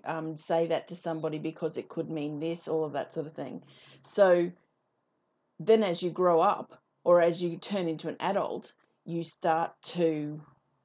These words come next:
inhibit what you're going to say because the experience you've had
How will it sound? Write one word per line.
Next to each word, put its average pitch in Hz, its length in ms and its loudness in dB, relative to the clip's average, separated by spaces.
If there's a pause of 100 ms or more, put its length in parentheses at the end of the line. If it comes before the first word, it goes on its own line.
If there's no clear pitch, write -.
(120)
inhibit 202 720 -2
what 165 220 -2
you're 165 100 -4
going 151 240 0
to 156 60 -14
say 147 260 -2
because 160 500 -4
the 160 120 -2
experience 220 800 -4 (100)
you've 156 200 -8 (120)
had 160 360 -8